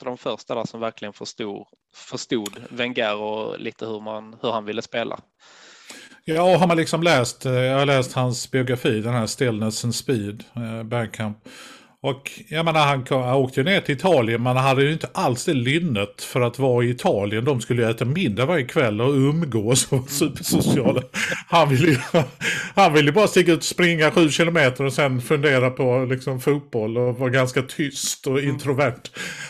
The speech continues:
Speaker 2: Och jag kan, jag kan uppskatta den sidan också, att man, eh,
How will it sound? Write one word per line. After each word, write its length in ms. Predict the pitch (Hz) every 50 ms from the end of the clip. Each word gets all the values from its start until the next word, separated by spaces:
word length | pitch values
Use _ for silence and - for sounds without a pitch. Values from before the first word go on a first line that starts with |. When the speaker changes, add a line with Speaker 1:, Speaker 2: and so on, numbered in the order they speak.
| - -
Speaker 2:
Och 80 | 175 190
jag 80 | 185
kan, 160 | 190 175 165 165
jag 280 | 170 - 156 160 156
kan 360 | - 165 156 151 151 151 143 135
uppskatta 640 | - 160 175 175 - - - - 139 - - 175
den 320 | 175 185 143 127 131 131 127
sidan 440 | - - 151 143 147 127 127 127 139
också, 560 | 131 110 110 - - 110 104 104 101 104 110 117
att 300 | 117 117 120 - - -
man, 340 | 120 117 113 113 113 113
eh, 200 | 110 110 110 107